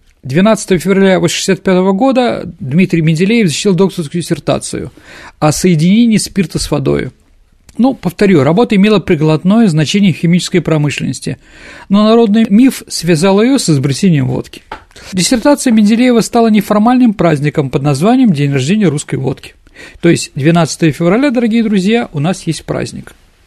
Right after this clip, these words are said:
Менделеев несказанно удивился бы такой трактовке,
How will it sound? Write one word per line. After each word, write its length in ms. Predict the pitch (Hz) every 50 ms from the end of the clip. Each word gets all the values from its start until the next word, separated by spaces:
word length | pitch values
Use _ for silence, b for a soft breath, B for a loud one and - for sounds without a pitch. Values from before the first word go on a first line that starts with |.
| _ _ _ _ -
Менделеев 580 | - 165 190 202 196 233 277 277 269 202 - -
несказанно 540 | 196 202 - - - 247 240 226 247 240
удивился 540 | 247 247 214 262 254 233 185 135 - - 151
бы 220 | 135 135 131 131 b b b b b b b b -
такой 280 | 175 - - 202 180
трактовке, 720 | - - 175 151 - - - - - - - - - -